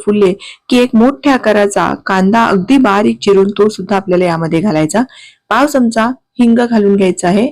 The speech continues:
अर्धा चमचा हळद घालून घ्यायची आणि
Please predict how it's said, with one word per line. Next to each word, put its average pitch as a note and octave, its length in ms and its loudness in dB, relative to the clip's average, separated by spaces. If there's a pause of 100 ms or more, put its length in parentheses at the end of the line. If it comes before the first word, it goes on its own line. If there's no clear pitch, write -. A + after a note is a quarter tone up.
अर्धा G3 260 0
चमचा G3 360 0 (220)
हळद G#3 280 0
घालून F#3 280 0
घ्यायची E3+ 340 -4 (240)
आणि G#3+ 320 2